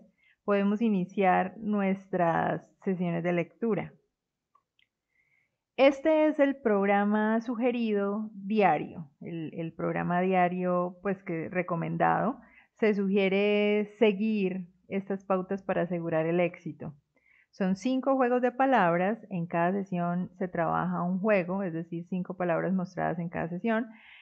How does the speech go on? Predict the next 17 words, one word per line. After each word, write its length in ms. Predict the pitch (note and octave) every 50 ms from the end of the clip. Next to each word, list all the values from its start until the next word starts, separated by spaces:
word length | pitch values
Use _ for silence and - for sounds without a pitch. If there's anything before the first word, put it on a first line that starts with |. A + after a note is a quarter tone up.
| - _ _ -
Cada 280 | - G#3 F#3+ G3 G3+ A3
juego 280 | A3+ A3+ A#3 B3 C4 C4+
se 120 | C4+ A3
debe 420 | F3+ E3+ E3 E3 E3+ F3+ F#3 F3+
mostrar 560 | - G3 F#3+ F3+ F3+ - F#3 F3 E3+ E3+ F3 -
tres 300 | - F#3+ F#3+ F#3 F3+ F3+
veces 340 | F#3 F#3 F3+ F3+ F3+ F3+ F3+ F#3+
al 180 | F3 E3+ D#3+
día. 380 | F3 A3 G#3+ F3+ C#3 C#3+ D#3+ - _ _ _ _ _ _ _ _ _ _ _ _ _ _ _ _ _ _ _ _ _ _ _ _ _ -
Tanto 340 | - A#3+ A#3 G#3+ A3 G#3+ G#3+
padres 360 | A#3 A3 A3+ A#3 C4 C4+ -
como 240 | - C4+ B3+ G#3+ F#3+
hijos 260 | F#3+ G3+ A#3 A#3 A#3
debemos 340 | A3+ G#3 F#3 F3+ F3+ F#3+ G3
disfrutar 640 | A3+ A3+ A3 - G3+ F#3 F3+ - F3 E3 D#3+ D#3+
del 160 | E3+ F3+ F3+ F3+
proceso. 680 | - G3 G3 F#3+ - B3 A3+ A3 A3 - F3+ D3+ -